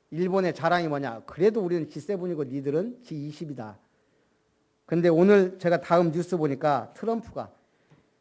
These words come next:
현재 지세븐은 구식이다. 한국, 호주, 러시아, 인도 등을 초대하고 싶다. 동기가 있겠죠.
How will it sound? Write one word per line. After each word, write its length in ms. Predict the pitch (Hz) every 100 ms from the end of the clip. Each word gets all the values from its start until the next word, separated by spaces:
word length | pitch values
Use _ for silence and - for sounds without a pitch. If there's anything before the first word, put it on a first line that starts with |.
| _ _ _ _ -
현재 640 | 214 233 233 208 170 -
지세븐은 600 | - 208 - 208 180 165
구식이다. 640 | - 175 165 185 156 117 - _ _ _ _ _ _
한국, 560 | - 202 240 220 196 -
호주, 240 | 214 233 165
러시아, 500 | 175 190 202 190 151
인도 340 | 156 180 185
등을 540 | 170 180 247 262 - -
초대하고 420 | - 214 208 185
싶다. 400 | 156 - 175 127 - _ _ - _ _ _ _ _ _ _ _ _ _
동기가 360 | 156 160 151
있겠죠. 460 | 131 139 139 127 113